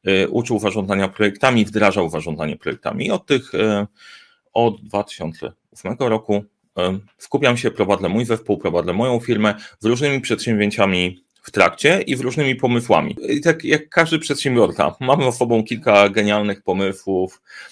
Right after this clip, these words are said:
e, typu, e, gry symulacyjne dla biznesu. To był całkiem ciekawy, ciekawy, em,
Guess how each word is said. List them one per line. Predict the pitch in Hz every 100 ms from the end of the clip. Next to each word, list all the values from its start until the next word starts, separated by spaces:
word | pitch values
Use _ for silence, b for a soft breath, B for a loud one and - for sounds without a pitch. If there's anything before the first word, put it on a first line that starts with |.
| B _
e, | 87 95 95
typu, | 82 - 90 - 95 87 87 87 87 92 - _
e, | 78 85
gry | 120 131
symulacyjne | 131 123 117 110 - 113 107 104
dla | 98 104
biznesu. | 104 101 101 123
To | 147
był | 143
całkiem | 139 143 131 131
ciekawy, | 123 127 113 110
ciekawy, | 120 123 113 113 110 110 101 92 98 98
em, | 107